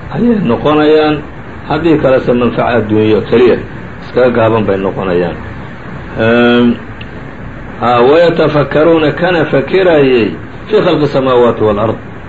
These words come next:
Cirkiya dhulka abuurkooda iyo waxyaalahaasna ka fakirayay. Ee, marka si ay uga fakirayaanna uu yahay, si ay Rabbi ugu aqoonsadaan. Ma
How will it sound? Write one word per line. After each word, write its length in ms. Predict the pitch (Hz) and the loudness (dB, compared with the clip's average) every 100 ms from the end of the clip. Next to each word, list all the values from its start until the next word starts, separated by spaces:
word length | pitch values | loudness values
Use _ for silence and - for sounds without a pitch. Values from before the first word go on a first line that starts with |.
| - | -4
Cirkiya 300 | 143 - 131 | -2 0 0
dhulka 240 | 135 117 | 0 0
abuurkooda 500 | 117 143 113 117 117 | 0 0 2 0 0
iyo 180 | 117 120 | 2 0
waxyaalahaasna 540 | 113 123 147 120 113 | 0 0 0 0 -2
ka 140 | 113 139 | -2 -2
fakirayay. 640 | 120 104 110 104 101 104 104 - - - - - - - | -2 -2 0 2 2 2 -2 -8 -16 -16 -16 -14 -14 0
Ee, 260 | 123 - 139 | 4 6 6
marka 240 | 143 - | 2 -2
si 160 | 113 151 | -2 2
ay 80 | 131 | 2
uga 180 | 143 160 | 2 2
fakirayaanna 800 | 135 117 151 139 135 135 131 117 | -2 0 2 4 4 2 0 -2
uu 200 | 123 127 | 0 2
yahay, 400 | 143 156 175 175 - - - | 4 4 2 -2 -8 -14 -4
si 60 | |
ay 100 | 139 | 0
Rabbi 180 | 131 113 | 0 2
ugu 240 | 107 98 110 | 2 2 2
aqoonsadaan. 640 | 98 - 90 - 95 101 80 - - - - - - | 0 -2 -8 -4 -2 -2 -4 -10 -14 -14 -14 -8 -2
Ma 160 | 113 | 0